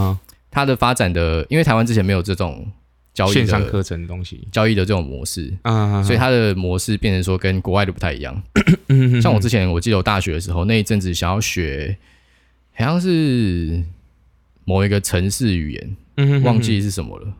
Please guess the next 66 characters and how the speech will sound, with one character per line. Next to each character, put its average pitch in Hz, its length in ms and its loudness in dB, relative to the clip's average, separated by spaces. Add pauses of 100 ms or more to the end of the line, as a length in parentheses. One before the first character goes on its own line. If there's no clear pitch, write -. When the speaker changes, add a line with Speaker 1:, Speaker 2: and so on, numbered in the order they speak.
(140)
Speaker 2:
反 87 120 0
正 101 80 0
就 110 60 0
是 113 60 -2
可 90 120 -2
能 85 120 0
最 101 140 0
近 95 180 0
比 85 60 -4
较 87 100 0
热 92 220 0
门， 55 240 -10
假 87 160 -6
设 104 140 0
是 107 80 2
什 104 100 -2
么 82 100 -4
Python 87 500 -2
还 80 80 -6
是 71 60 -6
什 - 80 -10
么 65 120 -12
的 - 100 -10
好 - 80 -8
了。 - 120 -4
Speaker 1:
嗯 113 200 4
哼 101 180 0
哼。 101 40 -2 (200)
Speaker 2:
然 - 20 -8
后 107 100 0
那 131 100 2
个 123 80 2
时 110 80 0
候 110 240 4
我 87 120 0
就 101 300 0 (460)
问 113 160 -2
我， 98 80 -2
我 87 180 -4
室 127 180 -4
友 87 160 0
就 98 80 0
推 95 180 0
我 85 160 0
说 85 200 -2
，“你 85 60 -2
可 104 100 0
以 95 80 0
去 92 160 -2
一 90 40 0
个 90 100 -2
叫 92 320 0 (380)
Udemy 98 500 0
的 82 100 -4
网 82 200 -8
站。” 82 260 -6 (440)
Speaker 1:
嗯。 95 420 -6
Speaker 2:
然 90 100 -2
后 98 80 2
他 110 100 2
那 110 100 2
个 101 80 2
网 85 180 -2
站 90 180 -2
就 85 100 -4
是 87 320 -4